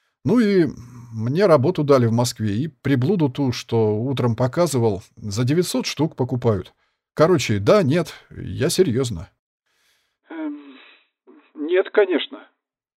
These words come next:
Speaker 1: Маргариту смутило не само предложение, а ультимативный тон. Да её со школы манила твёрдая мужская рука, которая бьёт по столу, хватает за попу и указывает планы на выходные.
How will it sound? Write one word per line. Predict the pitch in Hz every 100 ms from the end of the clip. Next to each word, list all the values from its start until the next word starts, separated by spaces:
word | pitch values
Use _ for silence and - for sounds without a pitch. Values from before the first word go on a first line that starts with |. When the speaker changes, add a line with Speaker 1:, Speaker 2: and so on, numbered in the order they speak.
| _ -
Speaker 1:
Маргариту | 117 113 123 120 123
смутило | 120 117 120 180 190 104 - _ -
не | 120 127
само | - 143 160
предложение, | - 104 98 104 131 180 156 147
а | - 139 -
ультимативный | 165 165 170 147 131 113 104 123
тон. | - 139 - - _ _ _ _ _ _ _ _
Да | 98 123
её | 131 151
со | 143
школы | 151 - 190 151
манила | 95 104 117 123
твёрдая | 120 110 135 131 107 98
мужская | 101 - 120 110
рука, | 110 123 127 113 -
которая | 90 - 107 107
бьёт | - 113 104 127 139 -
по | 113
столу, | - 101 127 151 - _ _
хватает | - 127 202 131
за | 104 107 123
попу | - 202 - 143 -
и | 220
указывает | - 151 123 151 156 123 113 -
планы | 113 123 139 120
на | 104 107
выходные. | 101 107 113 113 123 90 -